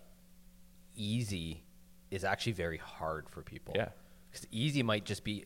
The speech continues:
Speaker 1: something above walking pace. It might even just be walking.
Speaker 2: That's right.
Speaker 1: That still might be really difficult, right?
Speaker 2: That's
Speaker 1: So,
Speaker 2: right.
Speaker 1: y-, yeah, it's, uh, it, it, it, heart rate monitors, heart rate tools can be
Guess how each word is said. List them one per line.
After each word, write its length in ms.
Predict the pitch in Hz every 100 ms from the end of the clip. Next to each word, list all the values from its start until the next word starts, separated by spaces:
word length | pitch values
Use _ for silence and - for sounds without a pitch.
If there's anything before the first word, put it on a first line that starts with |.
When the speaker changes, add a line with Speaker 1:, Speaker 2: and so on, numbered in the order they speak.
| -
Speaker 1:
something 300 | - 101 92
above 340 | 80 90 90
walking 400 | 78 80 - 87
pace. 260 | - 69 - -
It 100 | 123
might 200 | 127 131
even 180 | 107
just 200 | 95 92
be 100 | 92
walking. 500 | 82 80 87 - 65 - - -
Speaker 2:
That's 80 |
right. 60 | 110
Speaker 1:
That 180 | 107 -
still 260 | - 113 101
might 200 | 90 -
be 100 | 82
really 260 | 80 78
difficult, 480 | 76 76 - - 64
right? 240 | 73 78
Speaker 2:
That's 160 | - 95
Speaker 1:
So, 40 | 101
Speaker 2:
right. 120 | - - - - - - -
Speaker 1:
y-, 100 | - - -
yeah, 220 | 85 67 - - -
it's, 320 | - 82 - -
uh, 400 | 76 73 73 - - -
it, 140 | 92 92
it, 140 | 95 -
it, 220 | 90 - - 67 69 -
heart 240 | - 127
rate 200 | 139 127
monitors, 680 | 107 98 104 113 117 - -
heart 140 | 110 104
rate 180 | 101 -
tools 260 | 98 90
can 140 | - 87
be 340 | 82 80